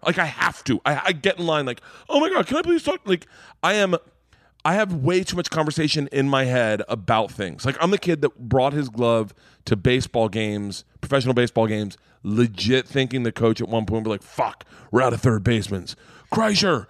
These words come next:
can you do this?" Like, I believe in that. So, like, I'm glad I did not see you. My wife's cool as shit about that stuff. Like, she'd be like, "Oh,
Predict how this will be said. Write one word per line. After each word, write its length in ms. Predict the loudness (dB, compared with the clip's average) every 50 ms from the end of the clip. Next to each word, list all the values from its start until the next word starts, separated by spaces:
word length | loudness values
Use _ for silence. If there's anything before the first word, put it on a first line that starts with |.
| -4
can 140 | -2 0 2
you 100 | 2 2
do 200 | 2 2 2 2
this?" 280 | 2 2 0 0 -2 0 0
Like, 180 | 0 0 2 2
I 160 | 2 2 2
believe 640 | 0 -2 0 0 0 0 0 0 0 2 2 2 0
in 140 | 0 -2
that. 180 | -2 -4 -6 -10 _ _ _ _ _ _ _ _ _ _ _ _
So, 180 | -4 -2 0 2
like, 300 | 2 2 0 0 -4 -10 -20 -20 _ _ _ _ _ _ -4 -2
I'm 240 | 0 0 0 -2 -2
glad 240 | 0 2 2 4 2
I 60 | 2
did 160 | 0 -2 -2
not 260 | -2 -2 -2 -4 -4
see 120 | -6 -4 -2
you. 260 | -2 -2 -4 -6 -10 -16 _ _
My 120 | -4 -2 0
wife's 260 | 0 0 -2 -4 -4
cool 240 | -4 0 0 0 0
as 80 | 0
shit 180 | -2 -2 -2 0
about 220 | 0 0 -2 -2
that 160 | -2 -4 -4 -4
stuff. 320 | -4 -4 -4 -4 -4 -4
Like, 120 | -8 -8
she'd 140 | -8 -8 -6 -4
be 60 | -4
like, 240 | -4 -4 -6 -4 -4
"Oh, 220 | -2 -2 -2